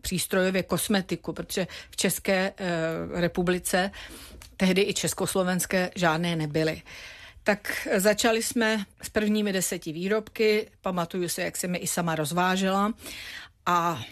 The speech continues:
rozposílala, ale klientky se začaly,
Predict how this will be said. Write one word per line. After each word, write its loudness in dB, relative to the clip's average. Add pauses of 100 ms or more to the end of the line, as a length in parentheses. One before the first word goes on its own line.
rozposílala, 2 (140)
ale 0 (800)
klientky 2
se 0
začaly, 0